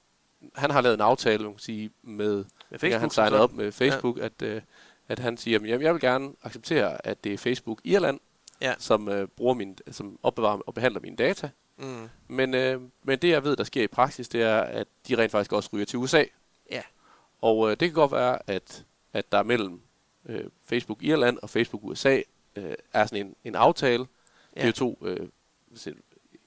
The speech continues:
Speaker 1: i, hvad hedder det, uafhængige selskaber, eller to individuelle selskaber, ikke?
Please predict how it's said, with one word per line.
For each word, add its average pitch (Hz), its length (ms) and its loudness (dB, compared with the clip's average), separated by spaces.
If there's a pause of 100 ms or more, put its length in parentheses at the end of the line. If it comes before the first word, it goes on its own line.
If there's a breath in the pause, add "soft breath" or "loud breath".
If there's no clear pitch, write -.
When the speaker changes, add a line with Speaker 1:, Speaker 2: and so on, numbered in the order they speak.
(140)
Speaker 1:
i, 104 220 -8 (380)
hvad - 100 -16
hedder 101 220 -4
det, 104 80 -10 (400)
uafhængige 110 640 0
selskaber, 117 540 2
eller 95 160 -4
to 117 260 -4
individuelle 127 360 -2
selskaber, 135 440 -2
ikke? 127 120 -6